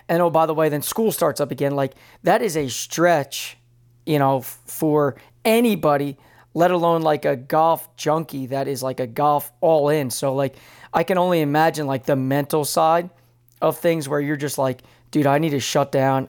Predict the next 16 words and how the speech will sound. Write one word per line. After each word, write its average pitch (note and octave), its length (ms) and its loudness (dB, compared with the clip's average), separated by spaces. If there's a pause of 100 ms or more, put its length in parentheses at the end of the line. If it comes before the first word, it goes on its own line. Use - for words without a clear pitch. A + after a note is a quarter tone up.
I C3 140 0
need C3+ 160 -2
to C3+ 100 -2
wind C3+ 440 0
down, B2+ 340 0
and - 160 -8
I B2+ 100 0
just C3 220 -6
need C#3 100 -4
to A#2+ 60 -6
be B2 160 -6
a, A2 180 -6
a A2+ 100 -6
kid D#3+ 300 -2
at - 140 -4
times." A#2+ 440 -6